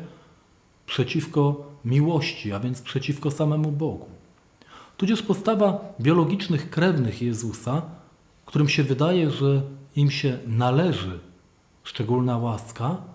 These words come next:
tylko i wyłącznie z tego powodu, że są Jego krewnymi. Te postawy i wiele innych mogą nas prowadzić do zatwardziałości serca,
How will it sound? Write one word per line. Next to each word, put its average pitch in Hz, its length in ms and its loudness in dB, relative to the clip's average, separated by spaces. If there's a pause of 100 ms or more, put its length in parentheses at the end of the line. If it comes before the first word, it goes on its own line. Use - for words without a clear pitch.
(600)
tylko 220 180 4
i 175 60 6
wyłącznie 156 340 2
z 143 60 -4
tego 160 240 2
powodu, 143 380 0
że 131 120 -2
są 139 200 0
Jego 127 200 -2
krewnymi. 110 680 -6 (920)
Te 220 140 4
postawy 127 720 -2 (760)
i 127 60 -6
wiele 160 320 2
innych 90 480 -2 (340)
mogą 151 420 4
nas 117 180 -2
prowadzić 127 480 0
do 120 120 0
zatwardziałości 131 960 0
serca, 120 680 -2